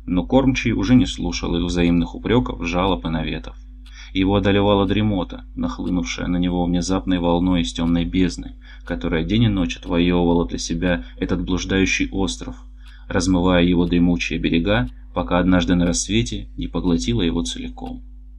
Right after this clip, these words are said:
В сгущавшихся сумерках прадед Гриша сидел неподвижно, опершись на рукоятку шашки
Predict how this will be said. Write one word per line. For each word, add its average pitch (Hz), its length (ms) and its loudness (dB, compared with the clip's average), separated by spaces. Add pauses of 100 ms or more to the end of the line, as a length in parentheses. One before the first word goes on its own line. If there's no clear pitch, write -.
(1000)
В - 60 -10
сгущавшихся 127 720 -2
сумерках - 580 -2
прадед 107 300 2
Гриша 113 340 4
сидел 120 320 4
неподвижно, 110 720 2 (320)
опершись 101 500 -2
на 87 100 0
рукоятку 90 540 0
шашки 117 540 0